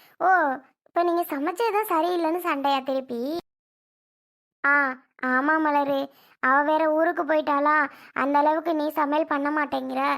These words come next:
அப்படின்னு என் கூட சரியான சண்டையை போட்டாரு மலரு. அதான் பிரச்சனையே இப்போ. ஏன்க்கா அப்படி நடந்துக்கிறாரு? சே, பாவமா இருக்கு உங்களை பார்த்தாவே. முன்னாடிலாம் நீங்க எப்படி ஜம்முன்னு இருந்தீங்க, நீங்க வச்சதுதான் சட்டம், நீங்க சொல்றதான் மாமாவும் கேட்பாங்க,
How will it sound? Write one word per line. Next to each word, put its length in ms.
அப்படின்னு 480
என் 220
கூட 180
சரியான 600
சண்டையை 400
போட்டாரு 500
மலரு. 420
அதான் 380
பிரச்சனையே 680
இப்போ. 280
ஏன்க்கா 360
அப்படி 240
நடந்துக்கிறாரு? 880
சே, 120
பாவமா 540
இருக்கு 220
உங்களை 300
பார்த்தாவே. 640
முன்னாடிலாம் 560
நீங்க 180
எப்படி 240
ஜம்முன்னு 400
இருந்தீங்க, 380
நீங்க 240
வச்சதுதான் 560
சட்டம், 360
நீங்க 180
சொல்றதான் 520
மாமாவும் 440
கேட்பாங்க, 400